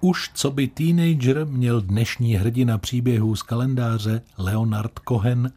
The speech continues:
slabost pro ženy. A později, když už byl známým zpěvákem, také ženy pro něj.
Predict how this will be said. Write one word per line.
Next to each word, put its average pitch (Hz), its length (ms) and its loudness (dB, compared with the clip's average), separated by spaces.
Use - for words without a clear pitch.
slabost 104 680 -4
pro 101 240 -4
ženy. 92 340 -2
A 113 100 -2
později, 135 600 2
když 151 260 -2
už 127 180 -2
byl 120 240 2
známým 107 580 2
zpěvákem, 170 920 -2
také 117 540 -2
ženy 107 420 2
pro 131 220 -4
něj. 76 360 -6